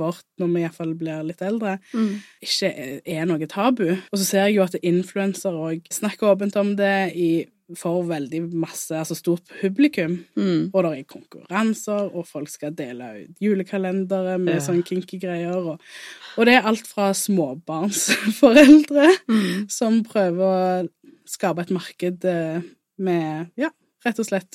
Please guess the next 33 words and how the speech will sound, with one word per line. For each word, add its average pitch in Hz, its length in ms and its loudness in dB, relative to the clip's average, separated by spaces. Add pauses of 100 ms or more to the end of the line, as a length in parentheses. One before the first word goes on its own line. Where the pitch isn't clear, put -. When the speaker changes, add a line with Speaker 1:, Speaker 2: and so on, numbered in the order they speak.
(100)
Speaker 1:
småbarnsforeldre, 220 960 2
eller 190 160 4
foreldre 190 400 -2
generelt. 185 440 -2 (180)
Speaker 2:
Ja. 190 260 0 (300)
Speaker 1:
Og 254 640 4
unge 190 260 6
influensere 190 800 -2
som 180 240 -2
er 160 300 -4 (200)
kanskje 220 220 -8
mer 185 140 0
sånn 175 180 0
rosa 170 460 -4 (180)
blogg-segmentet, 170 1900 -4
og 135 260 -12 (140)
så, 277 180 4 (220)
k-, - 140 -8 (320)
hvorfor - 260 -16 (340)
tror 269 320 4
du 370 140 8
det 254 100 6
er 285 80 2
sånn? 330 180 8
Hvorfor 330 240 6
er 349 60 6
det, 339 240 6 (100)
er 262 200 6
det 302 200 6
vanligere 220 520 2
nå? 269 140 6 (280)
Speaker 2:
Ja, 196 100 -2
det, 226 320 2